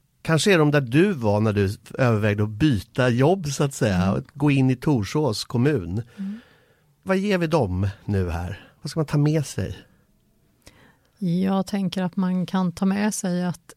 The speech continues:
Speaker 2: eh, allting går att lösa. Allting går att förbättra.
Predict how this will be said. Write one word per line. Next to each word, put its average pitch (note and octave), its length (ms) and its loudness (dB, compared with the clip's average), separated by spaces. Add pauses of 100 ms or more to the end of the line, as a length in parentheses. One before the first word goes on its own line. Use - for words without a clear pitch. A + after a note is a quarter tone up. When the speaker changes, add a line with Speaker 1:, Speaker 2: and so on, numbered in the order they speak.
Speaker 2:
eh, F3 240 -4 (140)
allting A#3 380 0
går E3 180 -4
att E3 160 -6
lösa. E3+ 440 -6 (420)
Allting G3 400 -2
går E3+ 160 -4
att D#3+ 160 -6
förbättra. F3 600 -8